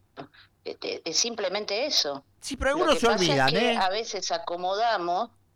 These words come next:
Speaker 1: eh, las cuestiones en función de lo que nos conviene.
Speaker 2: Exactamente.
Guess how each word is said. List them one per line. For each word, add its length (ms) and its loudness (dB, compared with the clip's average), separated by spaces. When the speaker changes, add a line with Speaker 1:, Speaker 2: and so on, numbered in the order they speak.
Speaker 1:
eh, 680 -4
las 220 -4
cuestiones 640 -6
en 80 -6
función 460 0
de 60 -4
lo 140 -4
que 100 -6
nos 140 -6
conviene. 600 -4
Speaker 2:
Exactamente. 800 -4